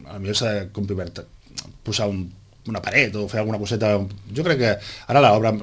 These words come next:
que fem ara és, eh, recuperar la cuina, l'antiga cuina de l'edifici Miramar, que en aquest moment és un magatzem, pues això es recupera, eh? I per tant fem aquesta recuperació de l'espai, perquè, eh,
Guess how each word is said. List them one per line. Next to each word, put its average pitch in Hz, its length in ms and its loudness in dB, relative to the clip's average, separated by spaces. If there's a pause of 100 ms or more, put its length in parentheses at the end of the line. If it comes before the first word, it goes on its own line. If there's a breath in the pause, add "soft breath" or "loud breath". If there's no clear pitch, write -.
(220)
que 107 140 -6
fem 107 160 0
ara 123 220 4 (420 loud breath)
és, 107 300 0
eh, 95 400 -2
recuperar 104 380 0
la 101 100 2
cuina, 101 280 -2 (480)
l'antiga 101 320 0
cuina 98 280 -2
de 90 80 -2
l'edifici 90 320 -6
Miramar, 95 400 -4
que 82 100 -12
en 78 80 -10
aquest 80 180 -8
moment 82 200 -6
és - 100 -8
un 85 80 -4
magatzem, 80 400 -6 (520 loud breath)
pues 95 160 -6
això 98 220 0
es 92 60 -8
recupera, 98 420 -6 (400)
eh? 135 200 -6
I 87 80 -10
per 82 120 -12
tant 85 160 -8
fem 90 160 -6
aquesta 87 240 -6
recuperació 85 480 -6
de 87 60 -4
l'espai, 123 400 -2 (580 loud breath)
perquè, 120 360 4
eh, 101 560 2